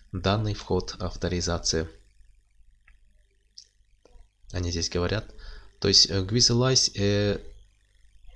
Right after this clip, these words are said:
Z Z Ish — это, в принципе, один и тот же сервис. Окей, переходим. Вот, а здесь он у нас потребует как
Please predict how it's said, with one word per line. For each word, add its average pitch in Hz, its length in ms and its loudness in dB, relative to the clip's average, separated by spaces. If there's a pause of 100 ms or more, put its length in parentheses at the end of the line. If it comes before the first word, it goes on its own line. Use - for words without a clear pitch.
Z 95 380 2
Z - 580 0
Ish — 120 440 -2 (180)
это, 87 260 0
в - 180 -12
принципе, 113 540 2
один 95 300 -2
и 92 40 -2
тот - 260 -2
же - 100 -2
сервис. - 580 2 (880)
Окей, - 240 -6
переходим. 85 640 -4 (1400)
Вот, 87 240 -4
а 87 160 -2
здесь 101 240 0
он 87 120 -2
у 85 40 -2
нас 92 160 -2
потребует 87 580 -4
как 85 200 -6